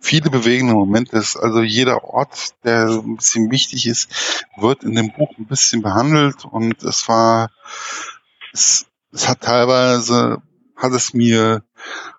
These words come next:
einen richtigen Kloß immer wieder in den Hals, ähm, geschoben und ich hatte dann Schwierigkeiten. Es hat dann immer wieder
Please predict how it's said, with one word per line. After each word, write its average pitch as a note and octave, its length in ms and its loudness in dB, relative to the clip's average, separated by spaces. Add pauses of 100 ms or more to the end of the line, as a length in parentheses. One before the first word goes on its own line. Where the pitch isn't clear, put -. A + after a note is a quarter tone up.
(280)
einen A#2+ 120 -2
richtigen B2 380 0
Kloß B2+ 460 0
immer B2 300 2
wieder A#2+ 240 2
in A#2 100 2
den G#2+ 140 -2
Hals, A#2+ 460 0
ähm, A2 560 -2 (220)
geschoben B2 720 2
und G#2+ 380 -2
ich - 260 0
hatte - 240 -2
dann A2 200 0
Schwierigkeiten. A2+ 680 0
Es - 120 -8
hat - 100 -6
dann G#2+ 100 -2
immer A#2 280 2
wieder A2+ 300 2